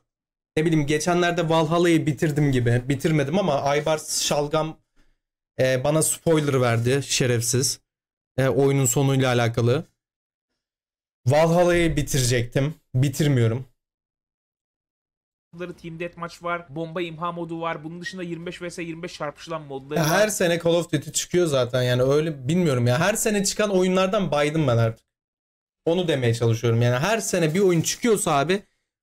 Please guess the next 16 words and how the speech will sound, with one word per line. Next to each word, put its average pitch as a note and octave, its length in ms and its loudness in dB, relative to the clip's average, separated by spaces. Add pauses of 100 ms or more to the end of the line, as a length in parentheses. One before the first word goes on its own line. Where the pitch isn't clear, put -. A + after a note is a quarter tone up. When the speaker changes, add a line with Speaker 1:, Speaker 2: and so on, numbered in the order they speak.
(100)
Speaker 1:
bok G#3+ 300 4
gibi D#3+ 140 2
oyundur. D#3 380 2
Bu E3+ 80 2
arada E3+ 400 0
parantez D#3+ 440 0
içinde F#3+ 240 -2
fifa E3 300 -2
oynuyor. A2+ 340 2 (1300)
Ya G3+ 100 0
fifa B3+ 520 0 (800)
futbol A#3 420 2
simülasyonu G3 680 0
başka G3+ 300 2
oyun F#3+ 240 4
yok. A#2 280 0